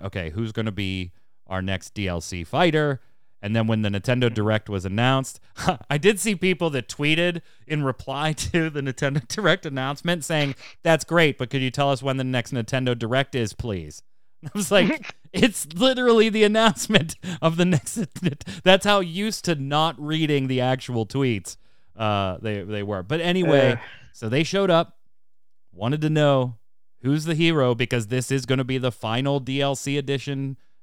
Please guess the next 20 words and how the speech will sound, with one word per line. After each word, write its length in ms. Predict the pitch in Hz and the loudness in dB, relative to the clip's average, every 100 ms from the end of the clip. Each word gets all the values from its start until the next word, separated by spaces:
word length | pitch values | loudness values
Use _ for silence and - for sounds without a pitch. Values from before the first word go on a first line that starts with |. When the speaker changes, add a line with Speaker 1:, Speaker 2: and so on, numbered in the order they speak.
| - | -10
Speaker 1:
to 140 | 131 | -4
the 80 | 135 | -2
game. 400 | 151 160 143 123 - - - - - - - | 2 2 2 -2 -8 -20 -20 -20 -20 -20 -14
Speaker 2:
Mm-hmm. 300 | 139 131 156 - - - - - - | -12 -12 -14 -18 -20 -20 -20 -20 -8
Speaker 1:
Um, 480 | 98 101 98 98 98 - | -2 -2 -2 -4 -8 -16
no 200 | - 104 | -10 -6
more 160 | 127 143 | -2 -2
major 320 | 147 156 151 | 0 -2 0
updates. 640 | 156 147 139 120 113 - - - - - - - - - - - - - - - - - - - | 0 0 -2 -4 -6 -14 -20 -20 -20 -20 -20 -20 -20 -20 -20 -20 -20 -20 -20 -20 -20 -20 -20 -14
And 100 | 104 | -8
they 80 | 107 | -6
said, 220 | 101 107 | -4 -2
"Hey, 240 | 113 226 - - - - - | 0 0 -2 -20 -20 -20 -18
Smash 400 | - 131 165 175 | -10 0 2 2
fans, 300 | - 117 92 | 0 -2 -2
we 80 | 104 | -4
got 240 | 110 131 | 0 0
something 220 | 123 110 98 | 0 -4 -2
for 180 | 101 | -4
you." 160 | 85 73 | -4 -6